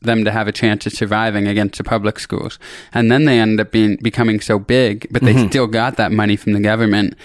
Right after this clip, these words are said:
Speaker 2: Yeah,
Speaker 1: And
Speaker 2: yeah.
Speaker 1: now it's like, "Why are we paying you? You guys are huge." I
Speaker 2: Well,
Speaker 1: think.
Speaker 2: I think it should be, they, I think they should get as much money as the public schools because
Speaker 1: Yeah.
Speaker 2: they're still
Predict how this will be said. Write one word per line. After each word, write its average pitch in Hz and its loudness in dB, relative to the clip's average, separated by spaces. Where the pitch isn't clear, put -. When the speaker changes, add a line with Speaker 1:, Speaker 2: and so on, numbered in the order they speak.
Speaker 2:
Yeah, 107 0
Speaker 1:
And 117 4
Speaker 2:
yeah. 113 4
Speaker 1:
now 117 2
it's 107 -6
like, 110 -2
"Why 107 0
are 110 0
we 107 0
paying 104 0
you? 101 2
You 101 2
guys 101 0
are 107 2
huge." 104 0
I 113 0
Speaker 2:
Well, 208 4
Speaker 1:
think. - -18
Speaker 2:
I 185 2
think 220 0
it 190 2
should 165 0
be, 147 4
they, 165 -2
I 208 2
think 208 2
they 151 0
should 143 -2
get 156 2
as 147 2
much 160 2
money 160 4
as 143 2
the 147 2
public 180 0
schools 92 -2
because 156 2
Speaker 1:
Yeah. - -8
Speaker 2:
they're 165 2
still 170 2